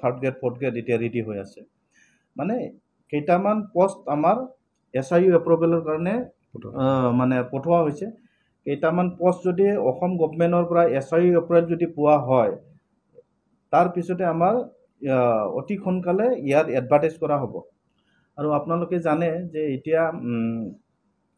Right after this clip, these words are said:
Speaker 1: four graded যিহেতু অসম গভৰ্ণমেণ্টৰ অল over অসমত মানে, আহ, interview হ'ল, আমাৰ বি টি চিটো interview হৈছে।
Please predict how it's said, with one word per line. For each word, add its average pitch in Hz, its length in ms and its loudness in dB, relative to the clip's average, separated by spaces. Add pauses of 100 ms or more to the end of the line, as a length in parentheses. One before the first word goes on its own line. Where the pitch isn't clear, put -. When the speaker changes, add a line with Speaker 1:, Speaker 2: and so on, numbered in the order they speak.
(540)
Speaker 1:
four 180 180 4
graded 180 360 4
যিহেতু 165 300 4
অসম 170 300 -2
গভৰ্ণমেণ্টৰ 156 540 0
অল 143 320 -2
over 147 200 -2
অসমত 147 440 -2 (380)
মানে, 127 260 -2 (360)
আহ, 110 420 -8
interview 151 460 -2
হ'ল, 143 300 -4 (260)
আমাৰ 123 540 0
বি 120 180 -8
টি 127 160 -6
চিটো 147 260 -6
interview 143 420 0
হৈছে। 135 300 -4